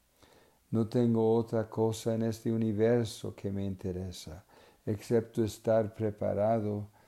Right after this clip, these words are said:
para la boda contigo. Opera en mí.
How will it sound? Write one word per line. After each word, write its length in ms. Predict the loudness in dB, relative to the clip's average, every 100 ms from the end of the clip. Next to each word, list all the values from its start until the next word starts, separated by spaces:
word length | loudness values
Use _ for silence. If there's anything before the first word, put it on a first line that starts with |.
| _ _ _ _
para 320 | -2 0 0
la 140 | 0 -2
boda 560 | 0 2 4 4 0
contigo. 840 | -2 -6 -6 -8 -12 -12 -16 -20 -20 _ _ _ _ _ _ _ _
Opera 720 | -2 -2 -2 2 4 4 0 -4
en 240 | -10 -8
mí. 440 | -10 -12 -16 -18